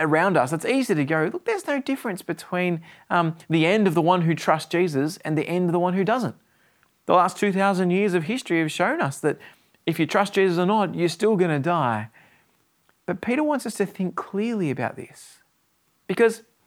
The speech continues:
death is not our end. If there's more to this life, if, if Jesus is coming back and will judge all we do and say, then to live as if this life is all there is, is kind of,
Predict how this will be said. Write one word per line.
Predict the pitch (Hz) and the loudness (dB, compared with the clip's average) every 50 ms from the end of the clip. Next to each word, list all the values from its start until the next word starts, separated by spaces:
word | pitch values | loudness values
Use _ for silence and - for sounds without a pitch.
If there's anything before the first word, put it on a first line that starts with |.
| _ _ _ _ _ _ _ _ _ _ _ _ - 151 | _ _ _ _ _ _ _ _ _ _ _ _ -8 -6
death | 143 180 202 220 226 - - | -4 -2 -2 -4 -4 -6 -8
is | - 180 165 160 | -8 -6 -4 -4
not | 170 165 165 | -4 -2 -2
our | 160 151 139 | -2 -2 -2
end. | 135 127 110 95 95 - _ _ _ _ _ _ _ _ _ _ _ _ _ _ _ _ _ _ _ _ _ _ _ _ - | -4 -4 -6 -8 -12 -16 _ _ _ _ _ _ _ _ _ _ _ _ _ _ _ _ _ _ _ _ _ _ _ _ -8
If | 190 | -2
there's | - 233 233 190 | 2 2 2 4
more | 196 220 240 247 | 2 2 2 2
to | 226 196 | 2 0
this | 190 180 - - | -2 -4 -4 -4
life, | 170 165 135 113 - | -4 -2 -2 -2 -2
if, | 120 160 - - - - - | -4 -6 -6 -14 -16 -6 -2
if | 214 196 - - - _ _ | -2 -2 -2 -6 -20 _ _
Jesus | - - 214 233 247 233 240 214 | 0 2 2 2 2 0 0 -2
is | - 180 185 170 | -2 -2 -4 -4
coming | - - 196 190 190 175 156 | -4 -4 -2 0 0 0 0
back | 147 196 214 202 - - - - - _ - - - - - | 0 0 0 0 0 -4 -8 -18 -20 _ -20 -20 -20 -14 -4
and | - 185 180 | -2 0 2
will | 175 170 | 2 2
judge | 156 147 156 208 202 208 208 180 | 0 2 2 2 4 4 2 2
all | - - 196 208 208 196 | 2 2 2 4 4 4
we | 196 190 | 2 2
do | 156 160 185 190 185 170 | 2 2 2 2 2 2
and | - 147 156 151 | 0 -2 -4 -6
say, | 147 - - 226 214 175 131 113 120 - _ - - - - - | -6 -8 -6 -4 -2 -2 -2 -4 -6 -8 _ -18 -20 -18 -10 -2
then | - 202 | -2 -2
to | 202 - 208 | 2 2 2
live | 196 196 196 202 220 233 254 302 320 302 - - _ _ _ _ - - - - | 2 4 2 2 2 2 2 0 0 -2 -4 -10 _ _ _ _ -20 -14 -4 -2
as | 190 165 175 | -2 0 0
if | 170 156 | 0 0
this | 170 220 214 - | -2 -4 -4 -4
life | 196 190 185 185 - | -4 -4 -4 -4 -4
is | 180 175 | -6 -4
all | - - 180 | -2 -2 0
there | 170 165 160 185 | 0 0 0 0
is, | 240 262 233 156 | -2 -2 -2 -4
is | - 160 151 | -4 -6 -8
kind | - - - 269 269 | -8 -8 -6 -4 -4
of, | 160 | -4